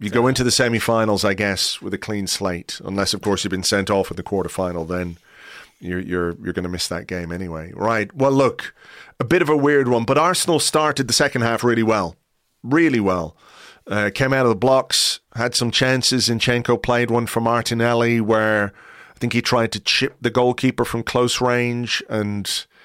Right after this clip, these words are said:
Speaker 1: Fabio Vieira's in the middle looking for, uh, a pullback, looking for a square ball for a tap in.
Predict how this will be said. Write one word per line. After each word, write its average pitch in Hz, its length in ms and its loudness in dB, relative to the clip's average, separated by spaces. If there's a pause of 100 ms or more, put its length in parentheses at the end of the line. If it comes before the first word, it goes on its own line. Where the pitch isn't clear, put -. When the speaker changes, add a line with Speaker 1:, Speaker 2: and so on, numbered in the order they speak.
(420)
Speaker 1:
Fabio 120 400 2
Vieira's 113 460 2
in 117 100 2
the 110 60 2
middle 113 240 4
looking 113 300 0
for, 110 500 2 (300)
uh, 95 340 -2
a 95 60 -10
pullback, 110 520 0
looking 110 200 -2
for 104 100 0
a 98 40 0
square 110 360 2
ball 110 260 4
for 95 200 0
a 90 40 0
tap 123 360 -4
in. 120 360 -2